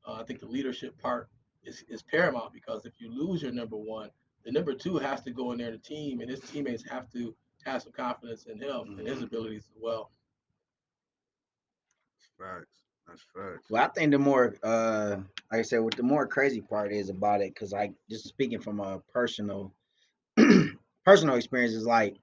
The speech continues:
Speaker 3: when you sit there and you're a person, like, just say, for instance, like, you, uh, your linebacker goes down, you know, but you have this nose guard,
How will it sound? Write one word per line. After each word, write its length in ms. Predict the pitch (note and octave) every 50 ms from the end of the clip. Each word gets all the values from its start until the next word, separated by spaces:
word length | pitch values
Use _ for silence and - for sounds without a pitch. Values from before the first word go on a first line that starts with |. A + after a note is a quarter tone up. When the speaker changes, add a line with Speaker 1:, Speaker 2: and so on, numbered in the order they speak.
| _ -
Speaker 3:
when 160 | G2+ G#2 G#2+
you 60 | A2
sit 260 | A2 - D3 C3+ -
there 180 | - A#2+ A#2+ A#2
and 100 | A#2 A#2
you're 140 | A#2 A2+ A2
a 40 |
person, 360 | - - A#2 A2+ G#2+ - A2 A2
like, 180 | G#2+ G#2+ G#2+
just 120 | A2 - -
say, 120 | F3+ E3+
for 120 | - -
instance, 280 | D3+ C#3 C3+ C3+ B2 A#2
like, 280 | A2+ A2 G#2 G2 G2 - _ _ _ _ _ _ _ _ _ _
you, 220 | G#2+ A2+ A#2+ A#2
uh, 400 | A#2 A2+ A2+ A2 A2 A2 G#2+ G#2 G2+
your 160 | G#2+ A2+ A#2
linebacker 460 | C3 C3 B2+ B2 A2+ A#2 A2 - G#2+
goes 260 | G2 A2+ G#2+ G#2+ G2+
down, 320 | F2+ F#2+ G2 F2+ E2+ E2+ D#2+ _ _ _
you 100 | - F#2+
know, 220 | F#2+ F#2+ F#2+ F#2+ F#2
but 260 | F2+ G2 G2 F#2+ F2+
you 140 | E2+ G#2 A2 A#2
have 200 | A#2 A2 G2+ G2+
this 140 | G#2 F#2+
nose 340 | G#2 A2+ A#2+ B2 B2 A#2 G#2
guard, 400 | F2+ F#2+ F#2 F2+ F2 F2 F2 E2+